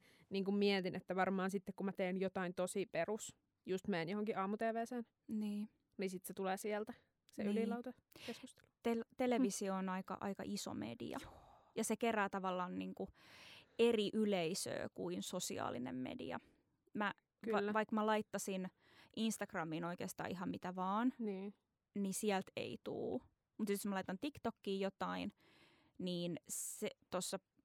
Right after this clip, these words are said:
Speaker 2: viikko takaperin, niin se räjähti käsiin oikein silleen huolella.
Speaker 1: Mm.
Speaker 2: Ja sitten jos mä oon ollut niin kun, ö, Ylen aamu-tv:ssä tekemässä lakritsia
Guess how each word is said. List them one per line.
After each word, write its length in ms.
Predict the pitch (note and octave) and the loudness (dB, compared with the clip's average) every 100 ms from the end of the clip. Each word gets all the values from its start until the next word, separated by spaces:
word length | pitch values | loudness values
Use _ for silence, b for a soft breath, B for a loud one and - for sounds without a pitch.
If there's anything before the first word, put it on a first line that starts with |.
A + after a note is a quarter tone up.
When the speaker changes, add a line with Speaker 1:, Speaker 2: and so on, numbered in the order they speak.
| - - | -10 -2
Speaker 2:
viikko 260 | G3+ - | 0 0
takaperin, 440 | - F#3+ F#3 D#3 D3+ | -2 -2 -2 -2 0
niin 80 | G3 | 2
se 100 | B3 | 4
räjähti 380 | C4+ G#3+ G#3 - | 4 4 2 -4
käsiin 560 | G3 - F#3 F3+ F3+ - _ _ _ _ | -4 -2 -2 -2 -4 -8 _ _ _ _
oikein 320 | F3+ F3 - | -4 -2 -4
silleen 420 | F#3 F#3 E3+ G#2 - - | -4 -4 -4 -6 -8 0
huolella. 600 | C#4 C4+ G#3 F#3+ F3+ F#3+ - _ | 4 6 6 2 0 -2 -6 _
Speaker 1:
Mm. 320 | A3+ A3 G#3+ A3 B - | 0 2 0 -4 B -8
Speaker 2:
Ja 340 | F#3 F3 F3 F3 | -2 0 0 -2
sitten 320 | F3+ - C#3+ | -6 -4 -4
jos 180 | - F3+ | -4 -4
mä 240 | E3 D#3 - | -4 -4 -6
oon 240 | - G2 F#2 | -6 -4 -4
ollut 340 | G2+ - - | -4 -4 -6
niin 240 | - - G#3 | -6 -8 -8
kun, 300 | - - G3+ A3 _ _ _ _ _ | -10 -8 -8 -10 _ _ _ _ _
ö, 40 | F3+ - - - | -8 -6 -6 -4
Ylen 260 | F#3+ F3 - | -4 -4 -4
aamu-tv:ssä 840 | D3 F#3+ - - - A#3 - - - _ _ _ _ | -4 -4 -6 -8 -8 -8 -8 -10 -12 _ _ _ _
tekemässä 360 | - - - - | -10 -8 -8 -8
lakritsia 480 | - - - - | -8 -10 -12 -10